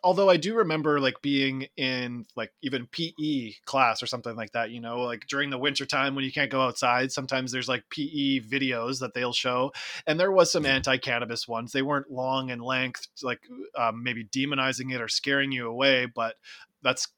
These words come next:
Speaker 1: that's kind of what I remember from school, at least.
Speaker 2: I do remember seeing a cannabis video in health class,
Speaker 1: Yeah.
Speaker 2: now that you mention it, and them showing it. And I remember it being, like,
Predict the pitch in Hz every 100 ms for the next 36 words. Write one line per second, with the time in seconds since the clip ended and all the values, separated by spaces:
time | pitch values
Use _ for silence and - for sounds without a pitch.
0 | - 147 - 156 139 135 117 117 110 104
1 | 101 - 107 - 107 98 98 - 107 -
2 | - - _ _ _ - 147 151 165 131
3 | 117 104 - 117 101 98 - 90 87 87
4 | - 90 92 90 85 80 - 87 - 87
5 | 76 - - 143 139 85 85 85 80 80
6 | - 78 78 _ - - _ 87 85 82
7 | 95 90 85 90 82 80 80 101 92 92
8 | 98 104 104 101 90 95 92 90 80 -